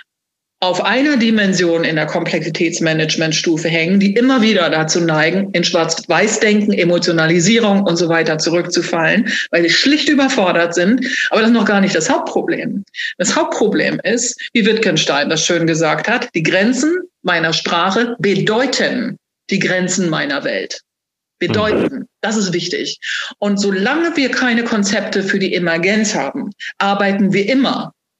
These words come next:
Speaker 1: in der Zeit, in der Ära von vor der Emergenz an unseren Problemen. Egal wie klug das für uns klingen mag,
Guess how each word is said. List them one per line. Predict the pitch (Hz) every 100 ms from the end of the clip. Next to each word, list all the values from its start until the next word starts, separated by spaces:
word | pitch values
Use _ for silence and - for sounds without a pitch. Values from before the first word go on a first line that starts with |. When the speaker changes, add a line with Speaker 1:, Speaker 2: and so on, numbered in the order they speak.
| -
Speaker 1:
in | 190 165
der | 147 151
Zeit, | 208 190 240 247
in | 165 156
der | 143
Ära | 175 170 175 185 190 -
von | 165 160
vor | - 247 202
der | 196 190
Emergenz | 175 170 160 160 156
an | - 165
unseren | 160 151 156
Problemen. | 151 165 160 147 143
Egal | 165 151 185 247 302
wie | 302
klug | 247 220 202
das | 190
für | - 175
uns | 160 156
klingen | 170 156 160
mag, | 151 156